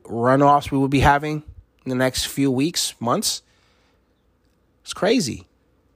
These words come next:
It's crazy. And the double standard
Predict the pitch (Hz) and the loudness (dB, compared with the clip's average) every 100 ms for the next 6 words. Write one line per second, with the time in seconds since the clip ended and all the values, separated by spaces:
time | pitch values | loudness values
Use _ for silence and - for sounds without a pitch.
0 | _ _ _ _ _ _ _ _ _ _ | _ _ _ _ _ _ _ _ _ _
1 | _ 135 147 185 190 143 107 90 - - | _ -4 -2 2 2 2 -2 -8 -16 -20
2 | - - - - 147 151 147 135 - _ | -20 -20 -20 -2 4 6 4 0 -8 _
3 | _ _ _ _ _ _ - 143 139 160 | _ _ _ _ _ _ 0 2 4 4
4 | 180 190 - 139 147 151 160 160 | 4 0 0 2 2 2 -2 -2